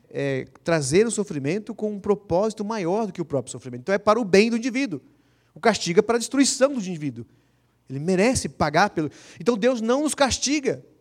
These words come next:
porque Cristo pagou os nossos pecados, mas Deus nos disciplina para o nosso próprio desenvolvimento. É diferente a visão de provocar sofrimento numa pessoa quando é para a disciplina.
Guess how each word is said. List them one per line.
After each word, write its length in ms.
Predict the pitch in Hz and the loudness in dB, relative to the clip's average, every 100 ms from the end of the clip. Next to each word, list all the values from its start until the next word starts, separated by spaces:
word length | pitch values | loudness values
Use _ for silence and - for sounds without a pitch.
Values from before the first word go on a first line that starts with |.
| _ _ _ _ _ _ _ | _ _ _ _ _ _ _
porque 400 | 185 175 254 285 - _ - | -8 -2 -2 -4 -10 _ -4
Cristo 300 | 208 240 226 | -2 -2 -2
pagou 500 | 269 233 175 277 339 | -2 -2 0 2 2
os 120 | 220 | 0
nossos 260 | 208 190 165 | -2 -4 -4
pecados, 360 | 185 165 147 | -2 2 2
mas 160 | 208 220 | 2 6
Deus 280 | 202 208 208 | 10 10 8
nos 100 | 240 | 0
disciplina 640 | - 294 269 311 269 131 _ _ | 0 0 -2 -6 -8 -12 _ _
para 160 | - 185 | -12 -8
o 20 | |
nosso 400 | 185 156 247 233 | -6 -2 -2 -4
próprio 380 | 190 165 214 196 | -6 -2 -2 -2
desenvolvimento. 720 | 170 202 208 220 254 330 _ _ _ _ _ _ _ _ _ _ _ - | -4 -4 -6 -10 -10 -16 _ _ _ _ _ _ _ _ _ _ _ -8
É 100 | 143 | -6
diferente 520 | 135 190 247 302 190 | 0 2 2 0 -2
a 20 | |
visão 400 | 151 147 160 156 | 0 2 2 0
de 100 | 143 | -2
provocar 520 | 151 151 139 151 147 | 2 2 2 0 0
sofrimento 520 | 156 135 139 147 208 | 0 -4 -2 -2 -4
numa 160 | 160 143 | -4 -4
pessoa 380 | 135 - 135 139 | -4 -4 -4 -2
quando 260 | 139 135 | -2 0
é 80 | 135 | 0
para 140 | 131 131 | 0 -2
a 20 | |
disciplina. 520 | 127 127 127 127 113 | -4 -6 -4 -4 -6